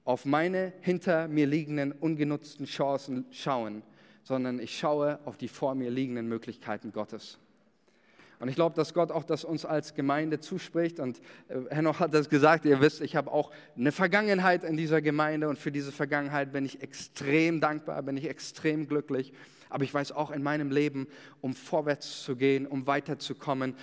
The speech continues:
muss ich die Perspektive nach vorne richten auf Gottes Möglichkeiten und nicht gucken, was hinter mir liegt.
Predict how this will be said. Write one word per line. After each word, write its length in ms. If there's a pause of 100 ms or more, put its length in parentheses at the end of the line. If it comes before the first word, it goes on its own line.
(160)
muss 320
ich 180
die 120
Perspektive 840
nach 160
vorne 440
richten 280
auf 180
Gottes 320
Möglichkeiten 640
und 100
nicht 160
gucken, 260
was 140
hinter 220
mir 160
liegt. 260